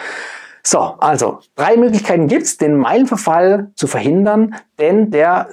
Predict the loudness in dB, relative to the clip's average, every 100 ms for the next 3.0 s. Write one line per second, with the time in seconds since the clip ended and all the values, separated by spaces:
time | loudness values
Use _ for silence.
0 | -8 -2 -2 -2 -2 -2 -4 0 2 2
1 | 2 0 0 0 -4 -2 -4 -2 -2 0
2 | -2 -2 -2 0 2 0 0 0 0